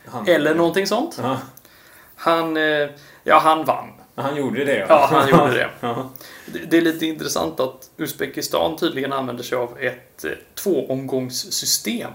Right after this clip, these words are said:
Speaker 2: som man väl också har i Frankrike, om jag inte minns fel. Alltså att om, eh, det vid den första omröstningen, eh, att inte en av kandidaterna får egen majoritet, så går de två främsta vidare till en andra omgång.
Speaker 1: Ja, just det.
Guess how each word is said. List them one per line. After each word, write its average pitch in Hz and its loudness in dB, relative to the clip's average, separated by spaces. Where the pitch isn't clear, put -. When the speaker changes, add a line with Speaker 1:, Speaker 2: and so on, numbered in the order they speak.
Speaker 2:
som - -10
man 143 -6
väl 143 -8
också 135 -8
har 131 -6
i 135 -14
Frankrike, - -12
om 240 -6
jag 214 -4
inte - -10
minns - -12
fel. - -10
Alltså 143 -6
att - -6
om, 131 -4
eh, 127 -6
det 123 -4
vid 127 -4
den 131 -8
första - -6
omröstningen, 147 -8
eh, - -6
att - -8
inte 143 -8
en 127 -4
av 123 -6
kandidaterna 131 -6
får 135 -10
egen 123 -6
majoritet, 127 -6
så - -14
går 131 -4
de 139 -6
två 202 -4
främsta - -6
vidare 127 -6
till 123 -8
en 123 -10
andra 202 -2
omgång. 139 -6
Speaker 1:
Ja, 120 -14
just - -12
det. 113 -18